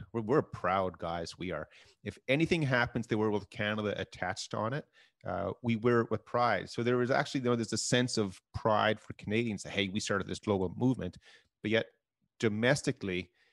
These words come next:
there's a pretty big divide on who's actually supporting it and who isn't, which we'll talk about as well. Um, financial markets, we'll go into that. So just, and I'm a, I'm a,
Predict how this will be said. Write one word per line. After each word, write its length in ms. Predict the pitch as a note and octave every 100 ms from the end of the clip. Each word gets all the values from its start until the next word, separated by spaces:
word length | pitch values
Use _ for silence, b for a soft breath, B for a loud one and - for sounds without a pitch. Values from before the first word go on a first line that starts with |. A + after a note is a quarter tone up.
| _ _ _ _ -
there's 100 | D#3+
a 60 | D3
pretty 240 | - F#3
big 160 | C#3 B2
divide 480 | A2 A2+ A#2 G2
on 140 | F2 F2
who's 360 | G#2 A2 G#2
actually 260 | G2 F2 F#2+
supporting 520 | - - - F#2+ F2+
it 120 | F2 -
and 80 | F2+
who 100 | G2
isn't, 260 | F2 E2+
which 160 | F#2+ -
we'll 80 | F2+
talk 280 | F2 E2+
about 180 | F2 E2
as 160 | E2 -
well. 260 | F#2+ D2+ - B B B B
Um, 600 | G#2+ G2 G2+ G2 G2+ G2 - _
financial 380 | - C3+ B2 -
markets, 520 | A2+ A#2 C3+ C#3+ -
we'll 100 | A#2
go 160 | A#2 A2+
into 180 | A2+ A2+
that. 320 | A2+ A#2 -
So 140 | A#2+
just, 320 | A#2 - E3+ -
and 100 | C#3+
I'm 160 | D3+ E3
a, 40 |
I'm 180 | C#3 C#3
a, 100 | B2+